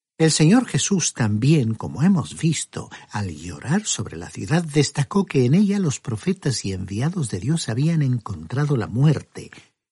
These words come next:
culminando esa actitud con la muerte de Cristo mismo. También allí encontró la muerte el mártir Esteban.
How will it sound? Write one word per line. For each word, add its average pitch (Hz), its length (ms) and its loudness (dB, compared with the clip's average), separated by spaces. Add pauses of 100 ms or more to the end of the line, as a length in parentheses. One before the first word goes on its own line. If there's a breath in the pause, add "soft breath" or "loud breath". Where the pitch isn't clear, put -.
(160)
culminando 127 720 4
esa 151 260 -2
actitud 127 640 2
con 107 180 -2
la 82 120 -6
muerte - 420 -6
de 95 100 -6
Cristo 117 440 -6
mismo. - 520 -8 (720)
También 131 440 4
allí 135 320 6
encontró 131 420 2
la 127 140 6
muerte 127 420 4
el 101 140 2
mártir 117 420 0
Esteban. - 640 -8